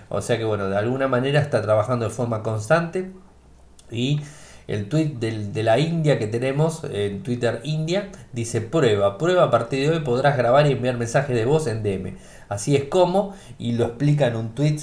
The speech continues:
que, digamos, este, nosotros lo subimos a Infocertec, está, digamos, cómo, cómo se puede hacer en, en un, en un videíto chiquitito que, que Twitter subió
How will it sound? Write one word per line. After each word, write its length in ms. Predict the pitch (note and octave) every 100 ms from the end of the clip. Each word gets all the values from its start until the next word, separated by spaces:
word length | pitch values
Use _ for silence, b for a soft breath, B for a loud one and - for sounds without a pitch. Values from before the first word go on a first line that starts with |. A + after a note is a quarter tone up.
| -
que, 160 | A2 G#2+
digamos, 340 | G#2+ G#2+ G#2
este, 200 | G#2 G2+
nosotros 380 | G2+ G2 B2 A2
lo 60 |
subimos 340 | A2 B2 A#2+ A2
a 60 |
Infocertec, 680 | A2 G#2+ G#2+ A2+ B2 F#3 F#3+ B B -
está, 460 | F#2+ - B2 A2+
digamos, 340 | G#2 G#2 G2+ -
cómo, 380 | C#3 A#2 A2 G2+
cómo 200 | - A#2+
se 120 | G#2+
puede 180 | G#2+ A2
hacer 320 | G#2+ D3+ D#3 D3+ B -
en, 260 | G#2+ G2+
en 180 | - A2
un, 320 | B2 B2 G#2+ G#2 -
en 140 | - A#2
un 140 | B2+
videíto 500 | A#2+ A#2+ B2 C#3+ B2+
chiquitito 520 | B2 G#2+ G#2+ C3 C3+
que, 280 | G#2+ G#2 F#2+ F#2+
que 120 | G#2
Twitter 360 | G2+ C3 A#2+ G2+
subió 540 | - A2 A2+ A#2+ A#2+